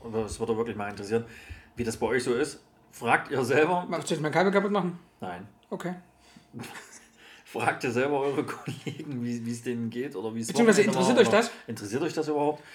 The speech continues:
Speaker 1: Also ich muss ganz ehrlich sagen, mich interessiert das auch ganz ehrlich nicht.
Speaker 2: Ja.
Speaker 1: Also ich will,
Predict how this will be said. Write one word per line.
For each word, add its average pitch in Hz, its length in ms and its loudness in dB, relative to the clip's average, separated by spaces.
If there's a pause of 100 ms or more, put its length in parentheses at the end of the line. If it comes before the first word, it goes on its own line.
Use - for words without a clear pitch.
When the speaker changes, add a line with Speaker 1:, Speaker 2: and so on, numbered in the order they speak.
(140)
Speaker 1:
Also 110 160 -8
ich 98 60 -8
muss 107 140 -4
ganz 107 140 0
ehrlich 113 140 0
sagen, 117 180 -2 (100)
mich 117 120 -4
interessiert 110 280 -4
das 104 80 -4
auch 87 100 -10
ganz 90 160 -12
ehrlich 85 200 -12
nicht. 90 140 -20 (280)
Speaker 2:
Ja. 180 200 -8 (200)
Speaker 1:
Also 92 140 -12
ich 95 100 -12
will, 101 80 -10